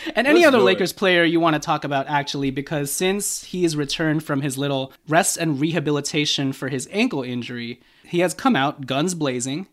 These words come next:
Speaker 1: giving no Fs. He's had his New Year's resolution cr-, kinda early, it seems like, and he has resembled the Kyle Kuzma that we thought we were gonna get more consistently to start this season.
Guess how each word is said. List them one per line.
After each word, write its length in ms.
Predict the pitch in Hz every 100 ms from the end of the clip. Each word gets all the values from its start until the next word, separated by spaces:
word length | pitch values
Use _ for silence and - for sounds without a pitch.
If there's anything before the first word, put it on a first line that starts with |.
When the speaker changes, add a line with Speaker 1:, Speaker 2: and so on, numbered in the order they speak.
| _ 139
Speaker 1:
giving 280 | 151 175 160
no 180 | 151 220
Fs. 500 | 131 156 - - - _ _ _
He's 340 | - 151 143
had 200 | 156 160
his 140 | 165 151
New 100 | 156
Year's 240 | 175 165
resolution 580 | 151 160 160 156 - 147
cr-, 140 | -
kinda 320 | 170 - 180 143
early, 340 | 147 220 127
it 100 | 120
seems 300 | - 127 123
like, 280 | 127 131 139
and 320 | 139 139 139 - - -
he 140 | - 185
has 180 | 185 202
resembled 480 | 185 147 147 165
the 80 | 143
Kyle 340 | - - 139 156
Kuzma 400 | - 151 147 151
that 140 | 139
we 80 | 139
thought 320 | - 123 120
we 80 | 135
were 120 | 143
gonna 180 | 151 175
get 220 | 151 123
more 160 | 123 127
consistently 720 | 147 151 269 - 160 123 131
to 120 | 135
start 320 | 151 208 254 185
this 160 | 127
season. 420 | - 120 123 135